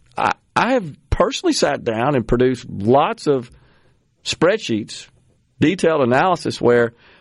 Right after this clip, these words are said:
I got a spreadsheet on one screen, and on another screen, I got about twenty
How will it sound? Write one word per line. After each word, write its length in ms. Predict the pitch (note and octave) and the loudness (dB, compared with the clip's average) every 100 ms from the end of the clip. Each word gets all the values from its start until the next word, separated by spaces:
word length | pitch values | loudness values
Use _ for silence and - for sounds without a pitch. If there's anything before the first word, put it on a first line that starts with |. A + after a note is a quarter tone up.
| - | 0
I 60 | |
got 200 | E3+ G3 | 2 2
a 60 | - | -2
spreadsheet 460 | - G#3 A#3 G3 F3+ | 0 0 0 0 2
on 180 | D3+ | 2
one 180 | C3+ F#3+ | 2 0
screen, 480 | C4 - G#2+ F#2+ B2+ - _ _ | 0 -2 0 0 -4 -12 _ _
and 100 | A#2 | 2
on 140 | D#3+ | 2
another 280 | D#3 D#3+ G#3 | 4 2 0
screen, 460 | F#3+ C3+ B2+ B2 B2 - - _ - | -2 0 0 0 -6 -18 -20 _ -2
I 80 | F#3 | 2
got 140 | G#3 | 2
about 280 | E3 D3 - _ | 2 -2 -4 _
twenty 640 | - - - A#3+ A3+ C#3 | -14 -6 0 2 2 0